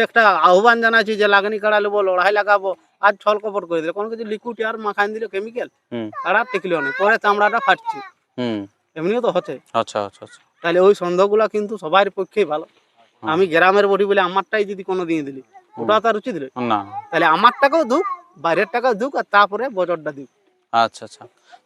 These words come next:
Speaker 2: তো ঠিক আছে বন্ধুগণ, আমরা অনেক কিছু আমরা শুনলাম,
Speaker 1: হুম।
Speaker 2: কিন্তু এখন আমরা জানি না যে আসরটা কবে হবে কালকে।
Speaker 1: আসরটি হচ্ছে তোমার আমাদের বার্ষিকে বটে, ষোলোই আশ্বিন।
Speaker 2: ষোলোই আশ্বিন।
Speaker 1: আগে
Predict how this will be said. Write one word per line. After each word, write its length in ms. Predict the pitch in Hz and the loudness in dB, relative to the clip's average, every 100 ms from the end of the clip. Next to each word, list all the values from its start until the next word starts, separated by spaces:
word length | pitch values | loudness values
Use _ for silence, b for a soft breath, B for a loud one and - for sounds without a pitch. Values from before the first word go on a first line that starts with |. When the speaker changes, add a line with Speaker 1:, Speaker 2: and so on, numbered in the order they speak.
| - | 6
Speaker 2:
তো 60 | 160 - | 6 6
ঠিক 120 | 247 262 | 6 6
আছে 100 | 277 | 6
বন্ধুগণ, 320 | 277 269 285 285 | 6 6 6 8
আমরা 120 | 262 269 262 | 8 8 8
অনেক 140 | 262 269 | 6 0
কিছু 140 | 254 262 | 2 4
আমরা 140 | 254 254 - | 6 2 0
শুনলাম, 320 | 254 247 180 | -2 2 0
Speaker 1:
হুম। 280 | 190 _ - - | 0 _ -12 -6
Speaker 2:
কিন্তু 160 | 214 247 | 0 2
এখন 120 | 233 247 | 4 4
আমরা 120 | 247 226 | 4 2
জানি 140 | 220 254 254 | 2 2 -2
না 60 | 233 | 2
যে 40 | 233 202 | 2 2
আসরটা 340 | 190 233 - 240 | 2 -2 -4 -4
কবে 220 | 208 180 135 | -2 0 -2
হবে 160 | 110 101 | -6 -10
কালকে। 260 | 101 95 92 _ _ _ _ | -16 -18 _ _ _ _ _
Speaker 1:
আসরটি 440 | 151 165 202 196 214 185 | -4 -2 -4 -2 0 0
হচ্ছে 160 | 196 190 | 0 -2
তোমার 180 | 202 196 | 0 0
আমাদের 180 | 190 196 175 | 0 -4 -4
বার্ষিকে 380 | 175 - 202 214 | -6 -8 -6 -4
বটে, 160 | 196 214 226 | -2 -6 -6
ষোলোই 260 | 170 185 185 | -6 -2 -4
আশ্বিন। 220 | 175 220 311 349 _ _ - | -4 -12 -16 _ _ _ 0
Speaker 2:
ষোলোই 240 | 165 202 170 | 6 8 8
আশ্বিন। 220 | 120 110 101 - | 4 -6 -18 -12
Speaker 1:
আগে 120 | 151 | -10